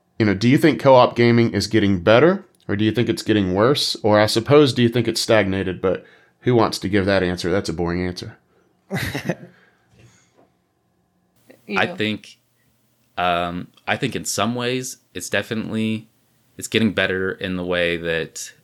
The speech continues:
Speaker 3: we just described. There's more, first of all, there's way more developers. There's way more ways to p-
Speaker 2: Mm-hmm.
Speaker 3: put a game out.
Speaker 2: Yep.
Speaker 3: So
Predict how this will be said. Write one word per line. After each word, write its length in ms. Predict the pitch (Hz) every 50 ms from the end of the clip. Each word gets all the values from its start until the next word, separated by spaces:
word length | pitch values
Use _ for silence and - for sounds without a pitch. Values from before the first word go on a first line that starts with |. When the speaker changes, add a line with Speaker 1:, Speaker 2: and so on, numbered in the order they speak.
| _ _ _
Speaker 3:
we 100 | - 90
just 160 | 90 87 -
described. 600 | - 85 - - - 87 78 76 76 78 76 - -
There's 360 | - 80 78 78 - - - _ _ _ _ -
more, 520 | 90 90 90 92 90 92 90 87 85 - _ _ _ _ _ _ _ _ _ _ _ _ _ _ _ _ _
first 240 | _ - - - -
of 60 | - 92
all, 100 | 82 82
there's 160 | 85 82 82
way 140 | 98 104 107
more 180 | 101 92 90
developers. 600 | 85 76 82 76 85 82 78 - - 82 85 -
There's 140 | 87 82 82
way 280 | 87 - 92 92 98 95
more 260 | 95 92 90 87 85
ways 480 | 80 82 85 85 82 82 82 78 - -
to 440 | - - - 85 80 80 78 73 - _ _
p- 80 | - 208
Speaker 2:
Mm-hmm. 220 | 185 175 190 180 175
Speaker 3:
put 200 | - - 196 -
a 40 | 82
game 260 | 76 85 82 78 -
out. 240 | - 80 71 - - - - _ _ _ _ _ _ -
Speaker 2:
Yep. 100 | - -
Speaker 3:
So 340 | - 85 78 76 76 -